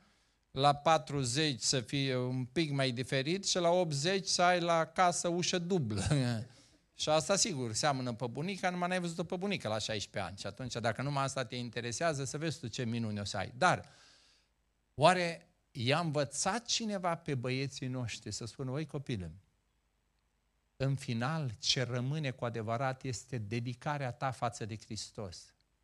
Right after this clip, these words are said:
biruința ta în toate lucrurile astea. Viața este trecătoare.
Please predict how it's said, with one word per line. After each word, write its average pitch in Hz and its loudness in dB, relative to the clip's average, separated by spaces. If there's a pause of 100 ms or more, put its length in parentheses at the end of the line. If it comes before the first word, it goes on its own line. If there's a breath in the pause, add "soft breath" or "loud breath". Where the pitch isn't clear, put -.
(220)
biruința 135 -2
ta 131 -4
în 113 -6
toate 120 -6
lucrurile 110 -6
astea. - -10 (1000)
Viața 156 2
este 143 -2
trecătoare. 120 -4